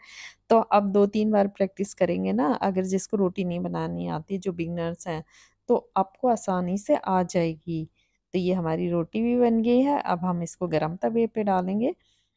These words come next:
गरम तवे पे डालने के बाद थोड़ा-सा जब ये हल्का-सा ड्राई हो जाए, तब हम पलटा देंगे। ज़्यादा ड्राई नहीं करना, बस थोड़ा-सा ड्राई हो जाए तो हमें पलटा देना है और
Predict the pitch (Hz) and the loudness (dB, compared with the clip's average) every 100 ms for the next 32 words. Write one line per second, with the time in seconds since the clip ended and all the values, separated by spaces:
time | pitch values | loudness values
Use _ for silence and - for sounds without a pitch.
0 | _ 180 190 190 208 233 233 226 226 226 | _ 2 4 4 2 4 4 2 0 0
1 | 202 175 175 190 202 220 240 - - 311 | 0 0 0 -2 2 2 0 -6 0 2
2 | 311 320 320 320 277 277 269 277 247 220 | 6 6 6 6 6 6 6 4 2 2
3 | 285 320 359 277 262 240 254 233 294 381 | 2 2 2 4 4 6 4 2 0 2
4 | 254 233 277 330 359 226 190 175 165 165 | 2 2 2 0 0 0 2 0 0 -2
5 | 170 175 165 185 262 254 262 262 277 302 | -6 2 4 6 6 6 8 6 4 0
6 | 302 254 311 403 254 254 - 294 311 339 | 0 0 0 -2 0 -2 -2 0 4 4
7 | 349 330 233 226 214 226 208 233 233 208 | 4 4 4 4 4 2 -2 -2 -4 -4
8 | - 180 190 170 180 165 165 196 262 294 | -2 -2 -2 -4 -4 -4 -2 -2 -2 -4
9 | 302 285 - - 196 | -4 -4 -4 -4 -4